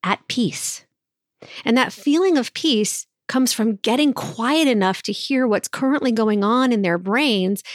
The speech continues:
and really examining it and understanding it before filling it up with more peaceful thoughts. This week,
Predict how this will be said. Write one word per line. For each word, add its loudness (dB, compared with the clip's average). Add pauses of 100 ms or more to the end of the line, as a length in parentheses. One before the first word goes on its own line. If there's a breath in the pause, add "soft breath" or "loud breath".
(300 loud breath)
and 2
really 2
examining 2
it 2
and 0
understanding 2
it 0 (260 loud breath)
before 2
filling 0
it 2
up 0
with -2
more 2
peaceful -2
thoughts. -4 (720)
This 0
week, -4